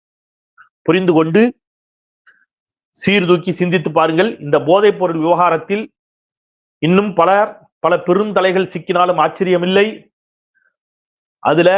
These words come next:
பாஜகவினுடைய முன்னணி நிர்வாகிகள், முக்கிய தலைவர்கள் விசாரணை வளையத்திற்குள் கொண்டு வரப்பட்டாலும் ஆச்சரியமில்லை என்ற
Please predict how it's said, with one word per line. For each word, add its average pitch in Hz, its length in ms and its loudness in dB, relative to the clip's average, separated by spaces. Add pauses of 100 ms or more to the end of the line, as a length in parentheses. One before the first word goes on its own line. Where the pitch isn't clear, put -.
(400)
பாஜகவினுடைய 180 960 0 (1400)
முன்னணி 196 400 2
நிர்வாகிகள், 196 580 2
முக்கிய 202 240 -4 (100)
தலைவர்கள் 190 440 0
விசாரணை 190 360 -2 (100)
வளையத்திற்குள் 175 600 -2
கொண்டு 175 220 -2
வரப்பட்டாலும் 190 580 0
ஆச்சரியமில்லை 175 600 -2 (1000)
என்ற 139 120 0